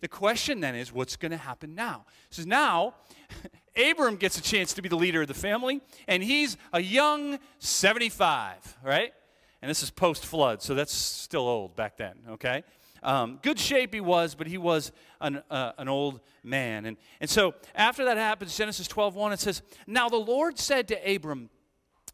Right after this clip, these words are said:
'Go from your country and your kindred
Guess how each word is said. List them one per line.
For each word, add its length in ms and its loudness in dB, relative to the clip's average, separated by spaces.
'Go 500 4
from 300 0
your 160 -2
country 600 -12
and 160 -4
your 140 -2
kindred 640 -8